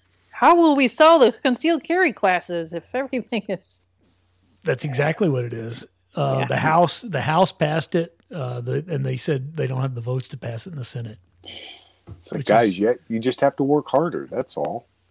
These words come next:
Speaker 3: You still need it for reciprocity, and
Speaker 2: Well,
Speaker 3: you can
Speaker 2: yeah,
Speaker 3: sell
Speaker 2: I don't
Speaker 3: other classes. That's
Speaker 2: yeah,
Speaker 3: the other
Speaker 2: I don't,
Speaker 3: thing.
Speaker 2: I don't un-, yeah, but the, man, the, it's that, it's the,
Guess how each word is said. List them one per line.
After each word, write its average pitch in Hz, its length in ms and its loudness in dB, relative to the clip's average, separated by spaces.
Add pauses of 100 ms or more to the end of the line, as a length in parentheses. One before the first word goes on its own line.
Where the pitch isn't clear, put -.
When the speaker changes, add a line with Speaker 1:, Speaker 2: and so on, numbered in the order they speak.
(460)
Speaker 3:
You 101 80 0
still 139 280 4
need 135 220 8
it 135 140 0
for 127 160 4
reciprocity, 104 1000 0 (520)
and 185 240 -4
Speaker 2:
Well, 240 220 6
Speaker 3:
you 269 80 2
can 285 80 6
Speaker 2:
yeah, 202 80 6
Speaker 3:
sell 160 180 4
Speaker 2:
I 180 80 4
don't 269 200 6
Speaker 3:
other 165 120 4
classes. 160 640 0
That's 123 140 -2 (160)
Speaker 2:
yeah, 302 40 4
Speaker 3:
the 170 100 4
other 262 140 -2
Speaker 2:
I 180 40 2
don't, 302 340 -2
Speaker 3:
thing. - 140 -20
Speaker 2:
I 269 80 -2
don't 285 260 -4
un-, 269 220 -6 (140)
yeah, 190 360 2
but 165 280 -4
the, 170 260 2
man, 196 300 2
the, 147 200 4 (680)
it's 147 220 -4
that, 165 240 0
it's 160 200 -4
the, 139 120 -6